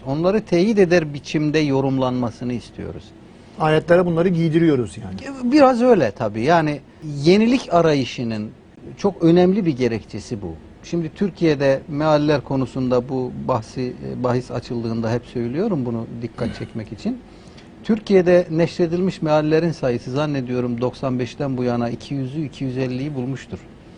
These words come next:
Speaker 1: Bunlar içerisinden en çok satan meallere bakın, yeni bir şey söyleyen,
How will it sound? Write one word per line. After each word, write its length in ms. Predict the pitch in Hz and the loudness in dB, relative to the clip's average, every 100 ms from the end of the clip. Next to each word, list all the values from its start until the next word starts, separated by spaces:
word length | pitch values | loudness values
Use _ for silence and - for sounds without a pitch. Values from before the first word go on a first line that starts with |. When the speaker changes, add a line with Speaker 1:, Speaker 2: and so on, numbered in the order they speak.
| - - - - - | -20 -20 -20 -20 0
Speaker 1:
Bunlar 260 | 147 226 285 | 4 6 6
içerisinden 720 | - 208 160 - 156 147 139 | 2 0 0 -2 2 2 4
en 160 | 226 262 | 4 4
çok 220 | - 190 | 4 0
satan 320 | - 160 202 | 0 0 2
meallere 640 | 175 151 143 139 143 196 | 2 4 4 4 4 4
bakın, 360 | 151 - 208 214 127 | 2 0 -2 -4 0
yeni 260 | 147 262 | 2 4
bir 60 | 202 | 2
şey 240 | - 165 | 2 0
söyleyen, 680 | 135 151 135 131 147 160 143 | 0 -4 -2 0 2 2 2